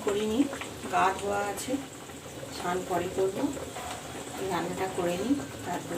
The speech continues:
স্নান করে পুজো করে তারপর খাবো। আজকে আগে রান্না হবে, দেরি হয়ে যাচ্ছে রোজ। বাবুর বাবা বলছে আগে টাইমে যেন খাওয়া দাওয়া হয়,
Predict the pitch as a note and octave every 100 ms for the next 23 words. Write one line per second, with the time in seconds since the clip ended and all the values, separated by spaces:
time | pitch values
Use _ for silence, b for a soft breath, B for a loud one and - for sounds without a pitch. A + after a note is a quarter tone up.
0 | - E3+ E3 E3+ F#3 G3+ C4 - C#3+ D3
1 | D#3 G#3+ C#4+ - - - - - - D3
2 | D3 D3+ A3+ - C3+ - - - - -
3 | - - - - - - - - - -
4 | - - - F#3+ F3+ F3 F#3 C#4 C#4+ -
5 | - - F3 E3+ F3 E3+ D3+ D3+ - -
6 | - - - - - - - - - -
7 | F#3 G3 G#3 G#3 G3+ G3 - G3+ G3 F3+
8 | F3+ - - - - - - - - -
9 | - - - - - - F3 F3 E3 F3
10 | E3+ E3 E3+ F3 E3+ F3+ E3+ E3+ - E3
11 | E3 E3+ E3+ E3 F3 - D#3+ E3 E3 D#3
12 | D#3+ -